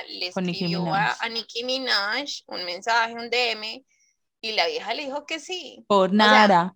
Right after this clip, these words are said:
Speaker 2: <laughs> Yo no, por nada. Ay, Dios mío, Lina.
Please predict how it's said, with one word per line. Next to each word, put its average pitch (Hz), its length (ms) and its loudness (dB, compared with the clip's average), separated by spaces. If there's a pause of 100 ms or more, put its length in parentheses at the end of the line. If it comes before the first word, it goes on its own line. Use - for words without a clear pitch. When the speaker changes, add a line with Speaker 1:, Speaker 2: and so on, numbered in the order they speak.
Speaker 2:
<laughs> - 880 -4
Yo 233 200 8
no, 220 160 8 (760)
por 233 140 4 (160)
nada. 208 160 4 (680)
Ay, 170 140 -8
Dios 139 260 -8
mío, 143 220 -4
Lina. - 360 0